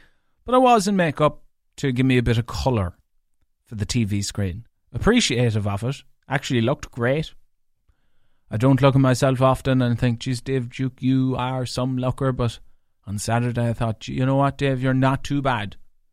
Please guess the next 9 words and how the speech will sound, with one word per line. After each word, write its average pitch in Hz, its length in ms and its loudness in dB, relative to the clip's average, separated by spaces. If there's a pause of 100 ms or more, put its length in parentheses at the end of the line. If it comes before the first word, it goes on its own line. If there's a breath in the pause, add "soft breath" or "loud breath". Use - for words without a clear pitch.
(400)
You're 113 140 -4
gonna 123 200 2
have 123 140 2
your 113 140 2
Paul 151 440 4
Mescal 139 500 0
moment. 113 460 -2 (440)
Bally. 123 600 4 (480)
Ballyhonus." 135 1200 4